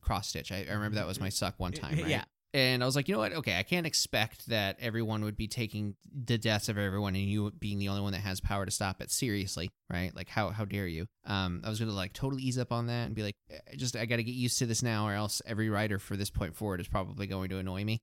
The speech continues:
Speaker 2: Yeah.
Speaker 1: But then we have this scene where he actually takes it seriously and goes and trains and comes better, and I'm like, "Oh, <laughs> okay, never mind. I re-, I retract that."
Speaker 2: Yeah.
Speaker 1: It's still kind of the standard. You need to be getting better.
Speaker 2: Yeah.
Speaker 1: So that's what
Speaker 2: Yeah.
Speaker 1: made it good about Kuga with him doing the training.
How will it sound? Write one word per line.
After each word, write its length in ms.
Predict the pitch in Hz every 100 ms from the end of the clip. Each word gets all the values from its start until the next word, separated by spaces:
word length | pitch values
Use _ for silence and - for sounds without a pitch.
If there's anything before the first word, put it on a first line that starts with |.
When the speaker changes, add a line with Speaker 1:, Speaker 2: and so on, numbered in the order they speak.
| -
Speaker 2:
Yeah. 280 | 135 104 - _
Speaker 1:
But 140 | - 131
then 140 | 180
we 140 | 175 160
have 200 | 147 139
this 160 | 143 -
scene 220 | 113 107
where 100 | 107
he 140 | 123 117
actually 280 | 113 131
takes 300 | 110 135 131
it 140 | 143 131
seriously 500 | 127 127 127 127 117
and 80 | 113
goes 220 | 117 113
and 100 | 110
trains 320 | 113 110 104
and 80 | 110
comes 200 | 110 104
better, 260 | 110 104 101
and 80 |
I'm 80 | 101
like, 180 | 95 - -
"Oh, 240 | 143 101 - - - _
<laughs> 320 | _ _ -
okay, 200 | 147 120
never 220 | 123 120
mind. 240 | 98 95
I 40 | 104
re-, 220 | 107 113
I 40 | 120
retract 500 | 110 110 131 127 131
that." 260 | 104 95 - -
Speaker 2:
Yeah. 220 | 170 170 - -
Speaker 1:
It's 200 | 156 147
still 260 | - 160 131
kind 240 | 147 131
of 60 | 117
the 60 | 117
standard. 480 | - 135 117 107
You 80 | 110
need 200 | 117 117
to 60 | 113
be 120 | 120
getting 240 | 120 113 110
better. 320 | 113 104 104 -
Speaker 2:
Yeah. 340 | 175 190 165 - - -
Speaker 1:
So 120 | 190
that's 100 | 185
what 60 | 180
Speaker 2:
Yeah. 40 |
Speaker 1:
made 140 | 156
it 40 | 131
good 140 | 127
about 220 | 117 110
Kuga 280 | - 127 113
with 140 | 107 -
him 200 | 113 107
doing 180 | 107 104
the 60 |
training. 500 | 101 113 104 101 101